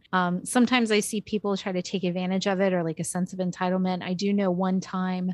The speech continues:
we, um, were not able to get to, um, their private island Castaway because it's a very narrow channel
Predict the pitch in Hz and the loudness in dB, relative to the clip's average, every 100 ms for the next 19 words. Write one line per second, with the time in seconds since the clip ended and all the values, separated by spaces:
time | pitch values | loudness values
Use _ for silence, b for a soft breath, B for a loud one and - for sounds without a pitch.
0 | - 202 190 220 214 208 214 214 - 190 | -6 -6 -2 -2 -2 0 0 0 -4 -4
1 | 190 180 180 180 - _ _ _ - 196 | -2 -4 -4 -8 -12 _ _ _ -8 -4
2 | 196 190 190 185 - 185 185 180 208 175 | -2 0 0 -2 -2 -4 -4 -4 -6 -2
3 | 185 180 - - 202 190 185 180 185 180 | -2 -2 -6 -6 -4 -2 -4 -4 -4 -4
4 | 175 175 185 170 190 180 180 180 180 180 | -6 -4 -4 0 0 0 0 -2 -2 -4
5 | - 175 165 - 190 180 185 - 180 175 | -2 -4 -4 -6 -6 -6 -6 -6 -6 -4
6 | 190 196 196 202 196 190 180 - 180 175 | -2 0 0 0 0 0 0 -2 -4 -6
7 | 170 | -10